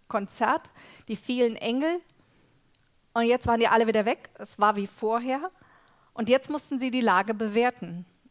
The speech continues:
Was war das, was wir da gerade erlebt haben? Könnte es wahr sein? Und wenn es wahr ist, was müssen wir dann machen?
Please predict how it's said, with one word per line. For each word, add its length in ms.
Was 360
war 200
das, 220
was 180
wir 60
da 100
gerade 360
erlebt 440
haben? 340
Könnte 380
es 260
wahr 240
sein? 380
Und 140
wenn 120
es 180
wahr 260
ist, 160
was 120
müssen 240
wir 80
dann 240
machen? 460